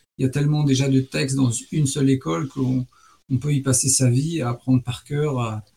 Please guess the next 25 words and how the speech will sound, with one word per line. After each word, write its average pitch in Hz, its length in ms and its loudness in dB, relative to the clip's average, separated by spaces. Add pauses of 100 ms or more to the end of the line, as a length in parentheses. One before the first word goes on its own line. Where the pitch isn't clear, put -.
(680)
et 135 120 2
en 135 80 4
fait, 165 340 -2
euh, 131 180 4
si, - 260 2
comme 170 200 0
tu 151 160 -2
le 139 40 0
dis, 175 140 -2
si - 200 2
on 135 40 4
n'a 127 140 6
pas 139 180 -2
la 131 100 2
li-, 139 540 0
cette - 480 -6
liberté, 139 840 0
euh, 120 60 -2
ou 123 140 -2
cette - 380 -6
curiosité 135 640 2
intellectuelle 131 920 0
et 123 80 0
cette, - 380 -8
euh, 113 140 -6